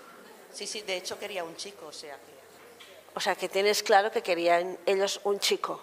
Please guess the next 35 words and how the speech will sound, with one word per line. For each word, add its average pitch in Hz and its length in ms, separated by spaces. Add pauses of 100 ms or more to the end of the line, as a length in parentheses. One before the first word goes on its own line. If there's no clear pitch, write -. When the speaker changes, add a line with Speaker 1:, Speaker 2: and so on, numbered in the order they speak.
(280)
Speaker 1:
Sí, 208 200
unas 202 200
cuantas 185 340
veces 165 240
me 170 100
lo 156 80
ha 151 40
dicho. 147 340 (640)
Speaker 2:
Unas 220 260
cuantas 180 320
veces. 165 380 (240)
O - 60
sea, 214 140
imaginaros, 196 640
si 196 100
encima 233 500
aparecemos 220 680
porque 214 280
no 214 140
se 214 120
lo 208 80
esperan 151 520 (320)
y 196 80
encima 214 400
somos 220 340
del 202 140
género 180 480
que 180 100
tampoco 175 420
esperan, 233 560 (680)
muchos 214 320
puntos 208 380
no 190 100
tenemos, 127 720
¿sabes? 202 540